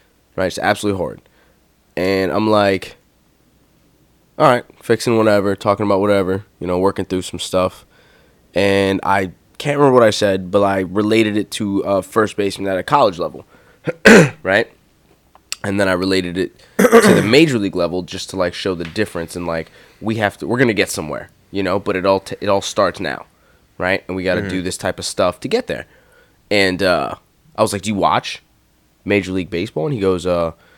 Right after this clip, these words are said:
Speaker 1: he goes, "Yeah." So I'm like, you know, from now,
Speaker 2: Lying.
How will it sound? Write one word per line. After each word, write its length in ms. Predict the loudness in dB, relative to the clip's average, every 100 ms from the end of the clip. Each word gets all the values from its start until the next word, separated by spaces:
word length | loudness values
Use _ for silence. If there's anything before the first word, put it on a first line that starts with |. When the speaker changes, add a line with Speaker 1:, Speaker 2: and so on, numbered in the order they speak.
| _ _ _ _ _ _ _ -2
Speaker 1:
he 100 | 4
goes, 200 | 4 4
"Yeah." 200 | 2 0
So 140 | 0
I'm 120 | 0 2
like, 240 | 0 0
you 60 | 0
know, 240 | 0 -2 -10 _ -20 _ _ _ _ _ -14
from 280 | -4 -2
now, 540 | 4 4 6 4 2 -6 -14
Speaker 2:
Lying. 420 | -6 -6 -6 -10